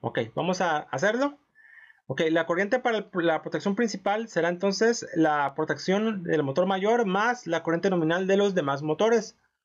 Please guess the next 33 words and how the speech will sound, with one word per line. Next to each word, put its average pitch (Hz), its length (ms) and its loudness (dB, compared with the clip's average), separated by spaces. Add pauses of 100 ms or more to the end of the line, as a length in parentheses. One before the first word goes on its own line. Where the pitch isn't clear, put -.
(140)
Ok, 143 160 -2 (760)
queda 180 220 2
de 220 80 4
la 196 60 2
siguiente 185 280 2
manera. 165 420 0 (100)
Setenta 233 500 -2
amperes, 247 680 -2
que 165 140 0
corresponde 175 440 0
a 202 80 2
la 180 100 -2
capacidad 165 520 0
del 196 140 2
interruptor 175 360 0
automático 180 720 -4 (280)
del 143 180 -2
circuito 165 340 0
dos, 233 340 0 (520)
más 262 520 -2 (200)
treinta 220 420 0
punto 202 320 -2
ocho, 247 420 0 (240)
que 151 80 -6
corresponde 175 680 0
a 165 180 0
la 165 240 2
corriente 190 340 -2
plena 190 300 0
carga 196 380 -2
del 156 220 0
circuito 165 360 -2
tres, 240 340 2